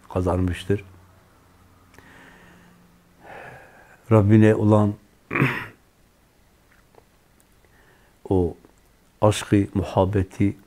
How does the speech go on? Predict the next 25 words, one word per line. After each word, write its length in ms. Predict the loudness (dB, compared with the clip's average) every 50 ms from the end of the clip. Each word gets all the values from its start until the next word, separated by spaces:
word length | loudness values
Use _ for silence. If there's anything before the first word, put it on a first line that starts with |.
| _ _ _ _ _ -2
ruhun 460 | -2 -2 0 0 0 -2 -2 -2 -4 -8 _ _ -4
o 140 | -2 0 2
Rabbine 340 | 2 2 2 2 2 2
olan 380 | 2 2 0 0 0 0 -2 -2 -6 -8
hasreti, 720 | -4 -4 -4 -4 -2 -2 -2 -2 -2 -4 -4 -4 -4 -6 -10 _
özlemi, 520 | -4 -2 -2 0 -2 -2 0 0 -2 -4 -4 -8 _ _ _ _ _ _ _ _ _ _ _ _ _ _ _ _ _ _ _ _ _ _ _ _ _ _ _ _
ancak 300 | 2 2 2 2 0 -2
o 160 | 2 2 2 4
zaman 300 | 4 2 2 0 -2 -6 -10 -16 _ _ _ _ _ _ _ _ _ _ 2
Allah 220 | 2 2 2 0
ona 300 | 0 0 0 0 2 2
bir 120 | 0 0 -2
perdeyi 600 | -2 -2 -4 -2 -2 -2 -2 0 0 -2 -4 -6 -10 _ -2
aralay-, 500 | 0 0 2 2 0 2 2 0 0 -2 -2
aralayıp, 540 | 0 0 2 2 2 0 0 0 0 -2 -4 -10 _ _ _ -20 -20 -20 -20 -20 _ _ _ _
"Kulum 320 | 2 2 4 4 2 0 -4
seni 260 | -4 -2 -2 -2 -2
seviyorum." 600 | -2 0 2 4 4 6 4 4 4 0 -2 -2
deyince 560 | -2 -2 0 0 -2 -4 -4 -4 -4 -4 -4 -8 -14 _ _ -4
ya 160 | -2 0 0
da 80 | 0
"Kulum 400 | -2 -2 -4 -2 -2 0 -2 -4 -6 -4
senden 500 | -4 -2 0 0 0 -2 -4 -6 -4 -2
razı 300 | -2 -2 0 0 -2 -2
oldum." 340 | -2 -2 -2 -4 -6 -10